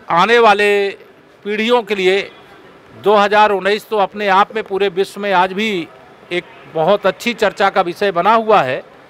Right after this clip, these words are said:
लेकिन पच्चीस का जो हमारा कुंभ होगा, वह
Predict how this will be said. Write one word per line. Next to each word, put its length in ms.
लेकिन 260
पच्चीस 380
का 140
जो 120
हमारा 320
कुंभ 260
होगा, 400
वह 120